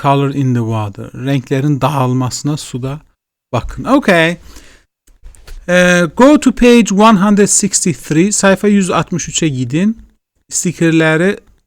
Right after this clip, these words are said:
buraya getirin. Dikkatle yapıştırın. Be careful. Don't cut your hands when you are using. Makas neydi? Makas neydi? Aa, haydi, haydi makas. Scissors. Very good.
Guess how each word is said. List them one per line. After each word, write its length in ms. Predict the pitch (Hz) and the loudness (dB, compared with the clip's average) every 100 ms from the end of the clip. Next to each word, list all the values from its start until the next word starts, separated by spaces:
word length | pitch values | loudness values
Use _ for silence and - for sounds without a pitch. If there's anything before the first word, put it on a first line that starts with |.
| _ 147 | _ -6
buraya 340 | 156 151 139 | 0 2 2
getirin. 500 | 135 156 - 180 165 | 0 -4 -4 -4 -4
Dikkatle 540 | 151 - 165 - 139 | -6 -6 -6 -4 -2
yapıştırın. 640 | 131 127 - - 175 190 143 | 2 2 0 -2 2 2 0
Be 80 | |
careful. 440 | - 185 151 139 131 | 0 2 2 0 0
Don't 260 | 180 160 | 0 0
cut 280 | - 135 - | -2 -6 -2
your 140 | 131 113 | -4 -2
hands 540 | 135 156 165 165 - _ _ _ _ _ _ - | -2 0 0 -2 -10 _ _ _ _ _ _ 0
when 140 | 151 | 2
you 140 | 151 147 | 4 4
are 260 | 139 139 | 4 2
using. 340 | 165 160 170 156 - _ - | 0 0 -2 -4 -12 _ -10
Makas 380 | 143 214 - 160 | -6 -4 -6 -2
neydi? 400 | 143 139 110 139 | -2 -2 -4 -12
Makas 400 | 135 - 160 - | -14 -10 -10 -8
neydi? 360 | 151 147 110 107 _ _ _ _ - | -6 -6 -8 -14 _ _ _ _ -6
Aa, 480 | 202 214 214 202 190 | -2 0 0 -2 -6
haydi, 340 | _ 196 208 220 | _ -4 -2 0
haydi 240 | 220 220 | 0 0
makas. 440 | 226 214 - 226 - _ | -2 -2 -6 -8 -10 _
Scissors. 1600 | - - 277 262 262 269 240 226 208 190 175 156 143 127 107 - | -4 4 4 6 4 4 4 4 2 2 2 2 2 0 -4 -8
Very 460 | 120 147 135 117 113 | -4 -2 0 -2 -2
good. 420 | 123 117 107 | 0 0 -4